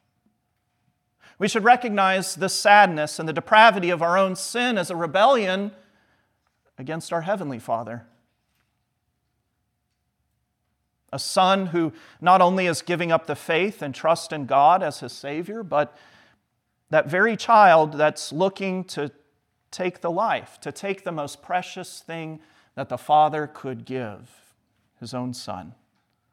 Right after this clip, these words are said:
And we crucified him. And for what? Did we think, do we think even now by our sins we can take by force from God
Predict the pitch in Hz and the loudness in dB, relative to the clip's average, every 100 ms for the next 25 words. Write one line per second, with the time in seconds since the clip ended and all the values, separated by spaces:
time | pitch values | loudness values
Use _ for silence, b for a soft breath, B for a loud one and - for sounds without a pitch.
0 | _ _ _ _ _ _ _ _ _ _ | _ _ _ _ _ _ _ _ _ _
1 | _ _ _ - 131 131 175 180 135 - | _ _ _ -12 -8 -4 -2 -2 -4 -8
2 | 233 - 160 120 110 110 110 117 _ _ | -10 -10 -10 -10 -10 -14 -14 -16 _ _
3 | _ _ _ _ _ _ _ _ _ 202 | _ _ _ _ _ _ _ _ _ -4
4 | 226 - 269 247 277 311 - - _ _ | -4 -4 -8 -2 0 0 -4 -14 _ _
5 | _ _ _ _ _ _ _ - 254 220 | _ _ _ _ _ _ _ 0 2 2
6 | 262 247 - 262 277 233 - - 180 262 | 2 0 -2 -2 0 0 -6 -12 -4 0
7 | 277 254 254 - 254 262 247 247 254 233 | 0 0 -4 -2 -2 -2 -4 -4 -2 0
8 | 233 247 202 220 220 220 - - 240 269 | 2 2 6 6 6 4 0 -8 -4 -2
9 | 240 180 - _ _ _ _ _ _ 180 | -2 -6 -10 _ _ _ _ _ _ -2
10 | 220 - 208 - 233 247 165 196 185 - | -2 0 -2 0 0 -2 4 4 4 0
11 | 226 247 240 - - - 214 190 165 190 | 2 2 0 -6 -12 -12 -6 -4 4 8
12 | 202 208 208 | 8 6 2